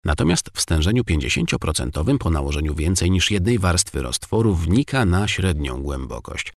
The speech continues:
O dobrej penetracji związku decydują niewielkie rozmiary jego cząsteczki,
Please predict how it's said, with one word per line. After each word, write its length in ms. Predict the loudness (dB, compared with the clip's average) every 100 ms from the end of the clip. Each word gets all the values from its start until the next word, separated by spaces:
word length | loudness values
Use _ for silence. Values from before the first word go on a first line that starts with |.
| _ _ _ _ _ 0
O 100 | 4
dobrej 240 | 6 4
penetracji 600 | 4 2 2 0 -2 -2
związku 420 | -2 0 0 0 0
decydują 480 | 0 0 0 2
niewielkie 420 | 2 2 0 -2 -6
rozmiary 460 | -4 -4 -4 -4
jego 240 | -4 -4 -2
cząsteczki, 680 | 0 2 0 -2 -2 -4